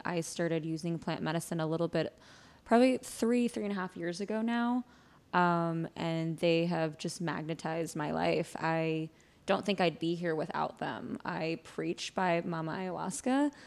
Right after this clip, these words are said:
that she is just my guide, my teacher. Um, I don't wanna say she saved me because it's I saved me, but she definitely helped me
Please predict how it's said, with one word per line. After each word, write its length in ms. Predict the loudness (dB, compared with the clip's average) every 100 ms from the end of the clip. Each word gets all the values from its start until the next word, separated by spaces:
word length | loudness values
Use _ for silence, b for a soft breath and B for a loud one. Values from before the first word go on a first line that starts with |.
| B B -2
that 180 | 0
she 280 | 0 2 4
is 140 | 2 2
just 300 | 0 0 0
my 180 | 0 0
guide, 340 | 2 2 2
my 140 | 0
teacher. 600 | -4 -4 -2 0 2 2 -2 B B B B 0
Um, 680 | 2 4 2 0 -2 -4 -8 _ _ _ _ _ -4 2
I 60 |
don't 80 | 4
wanna 140 | 4
say 180 | 4 4
she 400 | 4 0 0 2
saved 340 | 2 4 4 4
me 180 | 4
because 300 | 4 2 0
it's 180 | 0 -2 -2
I 140 | 0 0
saved 360 | 0 0 0 0
me, 340 | 2 4 2 -4 B B B 0
but 220 | 0 2
she 240 | -2 -2
definitely 560 | 2 2 2 0 2 2
helped 440 | 2 2 2 -2
me 480 | -2 0 0 0 -4